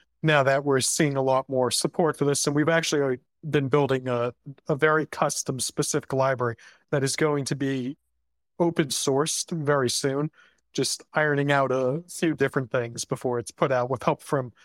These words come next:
some of the PyTorch team, is we're going to be able to combine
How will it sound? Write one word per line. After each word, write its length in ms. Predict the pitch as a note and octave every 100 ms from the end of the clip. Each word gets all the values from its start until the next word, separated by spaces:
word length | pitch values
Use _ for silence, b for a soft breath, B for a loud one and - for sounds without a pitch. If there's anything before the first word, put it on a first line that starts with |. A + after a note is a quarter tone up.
| b b
some 220 | - D3
of 60 |
the 60 | B2
PyTorch 680 | - C#3+ C3+ C3+ A#2+ - -
team, 260 | - G#2 - _ B B B -
is 260 | D#3 C#3+
we're 120 | D3+ D3
going 280 | F#3 F3+
to 100 | E3+
be 120 | D#3+ D#3+
able 300 | C#3+ C3+ B2+
to 460 | - C#3+ C3+ B2+ -
combine 800 | - D3 D3+ D3+ C#3+ C3 C3+